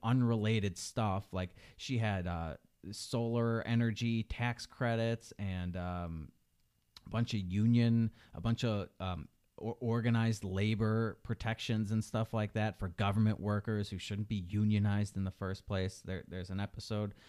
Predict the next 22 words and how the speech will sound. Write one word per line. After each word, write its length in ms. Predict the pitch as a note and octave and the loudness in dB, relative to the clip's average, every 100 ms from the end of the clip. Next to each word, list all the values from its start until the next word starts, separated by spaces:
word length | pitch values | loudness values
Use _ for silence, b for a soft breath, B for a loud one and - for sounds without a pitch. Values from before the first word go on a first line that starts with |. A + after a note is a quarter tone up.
| B B _ | B B _
from 160 | G#2+ A#2 | -2 -2
the 80 | G#2+ | 0
Peddling 360 | B2 A#2+ A2+ | 0 2 0
Fiction 380 | A2 A#2 - A2 | 0 -4 -2 -2
podcast 580 | G#2+ G#2 G#2 G#2+ G#2+ - | 0 -2 -2 -2 -2 -4
where 180 | G2 F#2 | -4 -2
I 100 | F#2+ | -2
deal 240 | F2+ G2 | -2 -2
with 160 | G#2 G2 | -2 -4
that. 280 | F#2 F2+ - _ B B B B | -4 -4 -8 _ B B B B
But 280 | B2 A#2 C3 | -6 -6 -6
the, 100 | C3+ - | -6 0
all 140 | D3+ | 2
this 160 | D#3+ - | 2 2
unrelated 560 | C#3 C3+ B2 A#2+ G#2+ | 4 4 4 4 0
stuff 280 | - C#3 C#3 | -2 -2 0
that 120 | G#2+ | 0
they 100 | - | -2
cram 420 | - - A2 A2+ | -4 -2 2 4
into 220 | A2 G#2+ F2+ | 4 2 0
these 200 | F#2 F2 | -2 -2
bills. 520 | C#3 C3+ F2+ F2 | 2 2 0 -4